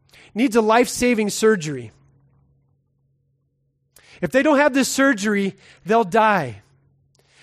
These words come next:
But yet they have many more years to go. They have children. They have memories to make.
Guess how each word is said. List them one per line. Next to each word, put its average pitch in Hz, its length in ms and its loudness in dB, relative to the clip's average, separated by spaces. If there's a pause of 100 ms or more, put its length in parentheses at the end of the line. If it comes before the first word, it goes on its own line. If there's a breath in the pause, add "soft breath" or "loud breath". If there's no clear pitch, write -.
(160 soft breath)
But 226 120 2
yet 269 180 0
they 285 100 2
have 269 160 2
many 285 380 2
more 294 240 2
years 269 380 2
to 233 100 -4
go. 196 500 0 (680 soft breath)
They 226 140 2
have 262 280 0
children. 202 640 -2 (480 soft breath)
They 196 80 -2
have 262 140 2
memories 269 520 0
to 240 140 0
make. 233 540 -2